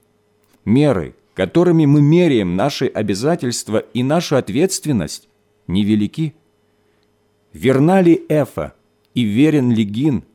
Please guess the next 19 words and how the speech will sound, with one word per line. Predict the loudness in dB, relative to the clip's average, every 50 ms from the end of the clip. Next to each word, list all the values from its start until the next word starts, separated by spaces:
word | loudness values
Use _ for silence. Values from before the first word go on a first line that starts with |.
| _ _ _ _ _ _ _ _
когда | -2 0 0 2 2 2
богатый | 2 2 0 2 2 0 0 0 -2 -6
жертвует | -4 -2 -2 -2 -2 -2 -4 -4 0 0 0 0 -2 -6 -16 _
на | -6 -4 -2 -2 0
дело | 0 0 0 0 0 0
Божье | 0 0 0 0 -2 -4 -6 -10 -10 -12 -14 _ _ _ _ _ _ _ _
жалкие | -18 -10 -4 -2 -2 -2 -2 -2 -4 -4 -4 -4
гроши? | -2 -4 -4 -4 -6 -6 -6 -8 -8 -8 _ _ _ _ _ _ _ _ _ _ _ _ _ _
Разве | -6 -2 0 2 2 2 2 2 0 -2
справедливо, | -2 -2 -2 0 0 0 0 -2 -2 -2 0 0 0 0 -4 -6 -8 _ _ _ _ _ _ _ _ -2
когда | 0 0 2 2 2 0
священники | 0 0 -2 -2 -2 -2 -2 0 2 2 2 2 0 0 -2 -2
в | 0 0
наших | 2 2 2 0 0 -4 -4 -4
церквях | -4 -4 -6 -6 -6 -4 -2 -2 -2 -4 -6 -10 -20 _ _ _
голодают, | -8 -2 -2 0 0 0 0 0 0 0 -2 -2 -6 -10 -16 _ _ _ _ _ _ _ _ _ _ _ _ _ _ _
когда | -2 -2 0 2 2 2 2
бедных | 2 2 2 2 2 2 0 -2 -2 -2
презирают, | -4 -2 -2 0 0 2 2 2 0 0 0 -2 -4 -8 _